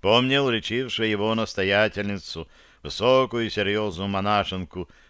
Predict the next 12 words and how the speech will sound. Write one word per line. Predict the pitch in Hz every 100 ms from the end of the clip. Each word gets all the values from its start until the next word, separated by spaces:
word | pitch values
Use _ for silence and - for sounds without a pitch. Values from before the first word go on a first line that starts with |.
| -
со | 87
светлыми | - 110 127 110 117 113
серо-голубыми | - 107 110 101 95 90 95 92
глазами. | 90 92 71 80 69 58 55 _ _ _ _ _ -
Помнил | 170 143 113
процедуры, | 98 98 - 95 87 127 127 117 - _ _ _
которым | 101 101 113 110
она | 110 107 107
его | 104
подвергала, | 101 104 104 101 92 104 104 98 87 _ - _
чертовски | - 147 147 135 196 185 113 - 113
болезненные | 110 113 143 135 92 101 101 98 95